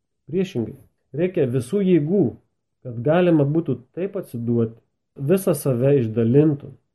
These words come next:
Tik visagalį meilė yra pajėgi visiškai save atiduoti kitam. Aukojimasis iš meilės yra Dievo amžinoji prigimtis. Ir jeigu kas nors bandytų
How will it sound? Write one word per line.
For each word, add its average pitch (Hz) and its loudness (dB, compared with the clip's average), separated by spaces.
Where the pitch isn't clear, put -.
Tik 214 -8
visagalį 139 -2
meilė 131 0
yra 135 -4
pajėgi 143 0
visiškai 139 -8
save 127 -4
atiduoti 117 -4
kitam. 110 -10
Aukojimasis 147 -2
iš - -18
meilės 123 -2
yra 143 0
Dievo 160 0
amžinoji 123 -2
prigimtis. 113 -4
Ir 117 -14
jeigu 180 -2
kas 190 -6
nors 185 -2
bandytų 139 -2